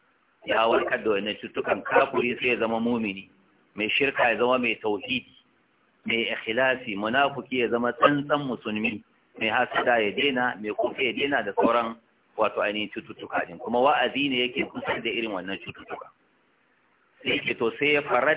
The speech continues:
da ila tanzihi kullu mushabbih. Duk wani mai kamanta Allah da halittansa, manzon sa ya mai da shi zuwa ga tsarkake Ubangiji Ta'ala da ayoyin Alkur'ani. Wato daga cikin yan bidiya akwai mushabbiha. Su ne wanda suke kamanta Allah da halittansa.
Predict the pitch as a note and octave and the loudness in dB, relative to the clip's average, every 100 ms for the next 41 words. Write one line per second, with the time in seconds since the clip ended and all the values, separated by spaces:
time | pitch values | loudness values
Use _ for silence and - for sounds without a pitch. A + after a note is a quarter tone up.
0 | B2+ - C3 C#3+ C3 B2+ A#2 E3 C#3 D3+ | 2 0 2 0 0 -2 -2 -2 -2 -2
1 | D#3+ D3+ G#2+ - F#2 F2 - - E3 E3+ | 0 2 0 -4 -8 -10 -14 -2 2 2
2 | E3+ E3+ D#3+ B2 C3+ C#3 A#2+ A2 B2 C3 | 2 0 -2 0 2 2 0 2 2 4
3 | A#2+ G#2 G#2 B2+ - C3+ B2+ G#2+ - _ | 2 2 0 0 0 0 2 2 0 _
4 | _ _ _ - A2+ C3+ C3 B2 A#2+ B2+ | _ _ _ -4 0 0 4 4 4 4
5 | C#3+ D3 C3 A#2 B2+ B2+ - - _ _ | 2 2 0 -2 -4 -4 -6 -20 _ _
6 | _ _ _ _ A#2 G#2+ C3 A#2 A2 B2+ | _ _ _ _ -8 2 2 2 0 0
7 | C3 B2 - - - A2+ A#2+ A#2 - A#2 | -2 -4 -6 2 2 2 -2 4 8 8
8 | A#2+ B2 A#2+ - - A2 A#2 B2+ B2 B2+ | 8 6 6 2 -2 0 4 4 4 2
9 | A2+ G2 F2+ F2+ F2+ - _ _ _ _ | -2 -4 -4 -4 -6 -14 _ _ _ _
10 | _ _ _ _ G2+ G2+ G#2 - G#2 - | _ _ _ _ -2 -2 -2 -2 -2 -2
11 | C3+ D3+ D3 C#3+ C#3+ D3+ D3 D3 C3 D#3+ | -2 0 2 0 0 0 0 0 0 4
12 | C3+ A2 C#3 C3+ A#2+ D3+ A#2 F#2+ G2+ - | 4 4 2 0 0 -2 -4 -6 -6 -6
13 | - - _ _ _ _ _ _ _ _ | -10 -18 _ _ _ _ _ _ _ _
14 | - C#3 C#3 C#3 C#3+ C3+ - - C3 C3 | -4 0 2 2 2 -2 -4 -2 0 0
15 | A2+ G#2+ A#2+ B2 G#2 G2+ G#2 G#2 - F2+ | 0 0 2 2 0 -2 -4 -4 -4 -4
16 | A2+ | -6